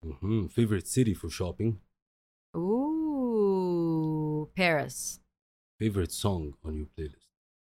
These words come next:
Speaker 2: Uh,
Speaker 1: No.
Speaker 2: Pink Matter by Frank Ocean.
Speaker 1: Who? Best piece of advice you've ever received?
Speaker 2: Best piece of advice that I've ever received.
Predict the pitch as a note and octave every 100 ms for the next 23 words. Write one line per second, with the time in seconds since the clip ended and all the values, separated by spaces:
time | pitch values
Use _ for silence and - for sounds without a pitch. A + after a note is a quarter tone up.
0 | _ _ - E3 E3+ E3 D#3+ - A3 -
1 | G3 F#3+ G#3 A3+ G3 F3 - F3 - D3+
2 | - - C#3+ - _ - - F#2 - _
3 | _ _ A2+ - - A#2 G2 - D#2+ -
4 | - E2+ D2 - - _ _ F2+ D#2 E2
5 | D2+ D2 - D#2 _ _ _ _ _ _
6 | _ _ _ _ _ _ _ G#3 A3+ -
7 | A3+ A3+ A3+ F#3+ F#3+ - F3+ G3 A3 -
8 | E3+ D#3 - F3+ F#3+ F#3 E3+ - F#3 F3+